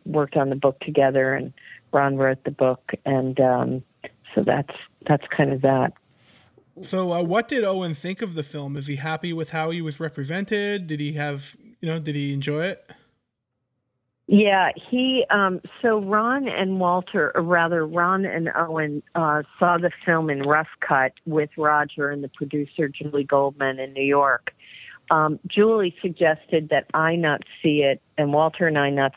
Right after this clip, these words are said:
Speaker 1: see it until we saw it with an audience, having had a lot of experience filming people who had never been filmed before. And so we trusted her and did that. So Walter and I did not see the film until we were sitting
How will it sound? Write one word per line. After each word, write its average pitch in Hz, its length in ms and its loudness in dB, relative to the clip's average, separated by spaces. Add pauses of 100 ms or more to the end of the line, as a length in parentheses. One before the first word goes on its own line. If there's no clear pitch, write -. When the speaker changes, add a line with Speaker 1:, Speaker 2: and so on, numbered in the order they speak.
Speaker 1:
see 151 60 4
it 139 120 4
until 147 300 0
we 143 200 2
saw 143 180 2
it 107 40 0
with 135 180 -4
an 139 120 0
audience, 127 540 0 (440)
having 151 320 2
had 156 180 2
a 139 60 0
lot 143 300 2
of 147 80 -4
experience 139 640 -2 (240)
filming 151 320 2
people 147 320 0
who 135 40 4
had 135 120 -2
never 139 260 2
been 135 220 -2 (100)
filmed 143 260 2
before. 131 500 2 (560)
And 180 340 4
so 190 100 6
we 196 240 2
trusted 202 580 2
her 170 220 4
and 147 160 0
did 170 220 0
that. 147 260 4
So 147 120 2
Walter 160 420 0
and 165 100 -2
I 151 120 0
did 151 260 -2
not 156 220 0 (120)
see 151 120 -2
the 147 80 -6 (100)
film 147 220 0
until 143 280 -2
we 139 140 -2
were 139 100 -2 (140)
sitting 147 340 2